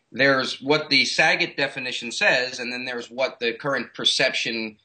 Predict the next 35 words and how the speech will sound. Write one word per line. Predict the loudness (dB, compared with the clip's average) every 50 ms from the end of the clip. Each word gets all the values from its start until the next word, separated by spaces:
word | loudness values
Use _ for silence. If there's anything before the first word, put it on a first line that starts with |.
| _ _ _ -6
and | -6 -4 0
actions | 0 2 2 0 -2 -4 -8 -6 -6
of | -6 -6 -8
trainers | -6 -4 -2 -2 -2 -2 -4 -4 -6 -6 -6 -8 -10
dictates | -10 -6 -2 0 0 0 -2 -2 -2 -2 -2 -4 -6
of | -8 -6
what | -6 -6 -4
they | -2 -2
mean | 0 2 2 2 2 2
it | 2 0
is. | -2 -4 -4 -6 -8 -10
The, | -10 -8 -6 -6 -6 -4
the | -4 -4
Saget | -2 0 2 4 4 4 4 4 2 0 -2 -6 -6
definition, | -2 -2 -2 -2 -2 -6 -6 -4 -4 -4 -4 -6 -6 -6 -8 -10 -12 _ _ _ _ -10
without | -4 0 0 0 0
me | -2 -4 -6
just, | -4 -6 -8 -8 -12 -16 -18 -10 -6
I | -4
don't | -4 -4 -2
have | 0 0 0 0
it | -2 -8
in | -10 -8
front | -6 -6 -4 -2
of | -4
me | -4 -4
to | -6 -8 -6
read, | -2 -2 -2 -2 -2 -4
so | -4 -2
I'm | -2 -4 -4
gonna | -6 -6
really | -4 -4 -2 -2 -4 -4 -6 -10 -16 -10 -4
highly | -2 0 0 0 0 -2 -6
paraphrase | -6 -4 -2 -2 0 -2 -4 -6 -8 -8 -8 -8 -8
it, | -10 -10 -10